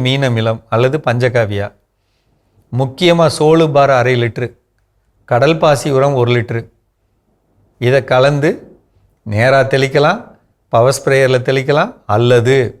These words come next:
ட்ரோன்ல தெளிக்கலாம். இந்த ட்ரோன்ல எப்படி தெளிக்கிறேன்னு கேக்குறீங்கல்ல, இப்ப நான் சொன்ன பொருள்கள்லாம் இருக்குல்ல,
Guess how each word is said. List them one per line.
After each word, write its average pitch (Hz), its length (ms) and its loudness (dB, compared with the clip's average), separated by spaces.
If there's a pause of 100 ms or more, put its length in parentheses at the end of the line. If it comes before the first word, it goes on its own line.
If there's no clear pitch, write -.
(1600)
ட்ரோன்ல 151 480 2 (100)
தெளிக்கலாம். 110 420 -2 (520)
இந்த 117 200 0
ட்ரோன்ல 170 380 4
எப்படி 151 140 -2 (100)
தெளிக்கிறேன்னு 147 480 -2
கேக்குறீங்கல்ல, 135 500 -2 (380)
இப்ப 123 200 -2
நான் 117 180 0
சொன்ன 185 360 2
பொருள்கள்லாம் 147 520 2
இருக்குல்ல, 120 280 -2